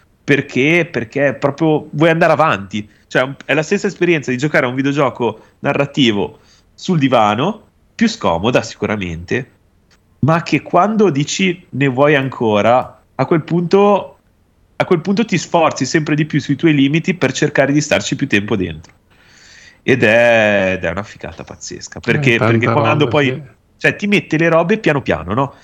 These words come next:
Speaker 1: Cioè, all'inizio ti mette il guanto, col guanto puoi tirar la roba, cioè attirarla, tipo con il potere cinetico, e quindi la tiri e poi la, la prendi al volo. La prendi al volo col grilletto, che quindi la agguanti.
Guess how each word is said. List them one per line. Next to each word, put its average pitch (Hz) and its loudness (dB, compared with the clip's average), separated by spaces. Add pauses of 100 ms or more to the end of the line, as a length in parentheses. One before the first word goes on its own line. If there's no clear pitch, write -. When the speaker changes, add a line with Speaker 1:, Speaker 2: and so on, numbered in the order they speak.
Speaker 1:
Cioè, - 0
all'inizio 196 0
ti - -4
mette 170 2
il 147 0
guanto, 107 0
col 180 2
guanto 190 2
puoi 196 0
tirar 175 2
la 170 2
roba, 151 0
cioè 110 -4
attirarla, 131 0 (340)
tipo 110 -10
con 110 -4
il 107 0
potere 107 -2
cinetico, 117 -4 (840)
e 190 2
quindi 165 2 (240)
la 175 2
tiri 214 -2
e 180 -2
poi 214 2
la, 220 2
la 160 2
prendi 147 -4
al 127 -2
volo. 104 -10 (360)
La 135 -4
prendi 190 0
al 185 2
volo 196 2
col 156 0
grilletto, 127 0
che 123 -6
quindi 131 -2
la 120 0
agguanti. 104 -4